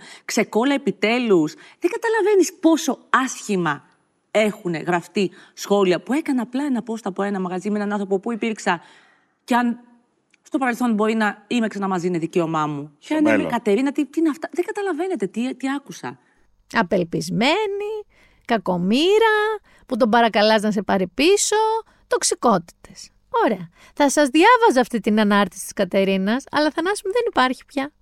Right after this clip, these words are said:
Speaker 3: Γιατί την κατέβασε; Όχι γιατί την έβριζαν, όχι για αυτά που είπε, αλλά γιατί λίγες μέρες μετά ο Φίλιππος Τσαγκρίδης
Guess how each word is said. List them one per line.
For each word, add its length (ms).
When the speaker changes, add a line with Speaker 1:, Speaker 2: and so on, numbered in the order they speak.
Speaker 3:
Γιατί 360
την 120
κατέβασε; 640
Όχι 360
γιατί 240
την 160
έβριζαν, 680
όχι 180
για 100
αυτά 220
που 120
είπε, 420
αλλά 320
γιατί 320
λίγες 380
μέρες 240
μετά 420
ο 140
Φίλιππος 500
Τσαγκρίδης 680